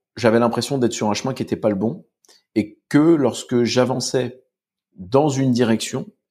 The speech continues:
qui finalement était opposée à ce que moi je voulais. Mais quand j'étais dans la bonne direction, même si j'étais au début du, du starter, j'étais juste dans les starting blocks, donc je n'avais aucune forme de réussite dans le projet en question, qu'il soit relationnel, professionnel ou autre,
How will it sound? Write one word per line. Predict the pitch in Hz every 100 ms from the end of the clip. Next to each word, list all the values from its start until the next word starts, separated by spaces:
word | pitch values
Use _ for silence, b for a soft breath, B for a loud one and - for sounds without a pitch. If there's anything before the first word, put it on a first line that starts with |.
| _ _
qui | - 113
finalement | - 131 131
était | 120 - -
opposée | 143 143 123 135
à | 156
ce | -
que | 117
moi | 110 123
je |
voulais. | 107 107 101 - B
Mais | 113
quand | 110
j'étais | 160 160 156
dans | 135
la | 123
bonne | 131 156
direction, | 135 127 - 123 110
même | 123
si | 151 131
j'étais | 123 127
au | 120
début | 117 139 175 160 180
du, | 165 123 113 B B
du | 110
starter, | 107 - 135 - - 127 113 -
j'étais | - 110 123
juste | 120 175 -
dans | 123
les | 107
starting | - 127 - 127
blocks, | 123 - - -
donc | 104
je | 101
n'avais | 107 107 101 B B B -
aucune | 170 170 170 147 104
forme | - 143 123
de | 98
réussite | 95 120 120 120 135 123 -
dans | 95
le |
projet | - 113 110
en | 110
question, | 110 - 113
qu'il | 107 90
soit | - 95
relationnel, | 95 - 107 107
professionnel | - 98 95 - 101 92
ou | 98
autre, | 170 -